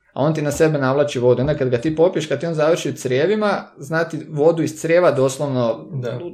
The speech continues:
Speaker 1: crpit, uzimat, no, ne znam sad stručno kako to ide, ali te počnu grčevi hvatat, znaš, bit naduti,
Speaker 2: Točno
Speaker 1: ono,
Speaker 2: tako.
Speaker 1: baš grčevi, ko da ti neko probada. I onda sam zapravo, što je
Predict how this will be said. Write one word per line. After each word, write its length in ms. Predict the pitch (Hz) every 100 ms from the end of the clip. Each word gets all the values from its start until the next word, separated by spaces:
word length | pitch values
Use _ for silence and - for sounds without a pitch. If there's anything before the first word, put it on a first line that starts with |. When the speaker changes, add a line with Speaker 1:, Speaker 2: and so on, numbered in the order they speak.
| -
Speaker 1:
crpit, 480 | - 117 160 196 -
uzimat, 440 | 113 120 156 165 - -
no, 260 | 107 110
ne 180 | 98 101
znam 100 | 98
sad 160 | 98 101
stručno 340 | - 117 107
kako 220 | 101 107
to 100 | -
ide, 220 | 113 151 247
ali 120 | 196 165
te 60 |
počnu 280 | 165 190 185
grčevi 360 | 160 160 170 123
hvatat, 340 | 127 135 -
znaš, 260 | 127 131 127
bit 160 | 127
naduti, 360 | 131 131 139 131
Speaker 2:
Točno 180 | 127 120
Speaker 1:
ono, 100 | 123
Speaker 2:
tako. 140 | 98
Speaker 1:
baš 180 | 113 117
grčevi, 380 | 127 127 151 139
ko 80 |
da 80 | 143
ti 120 | 139
neko 220 | 139 135 123
probada. 500 | 123 117 104 85 - - - - - - - _ _
I 80 | 127
onda 140 | 170
sam 120 | 202 180
zapravo, 600 | 196 196 185 156 - - -
što 260 | - 127
je 260 | 120 120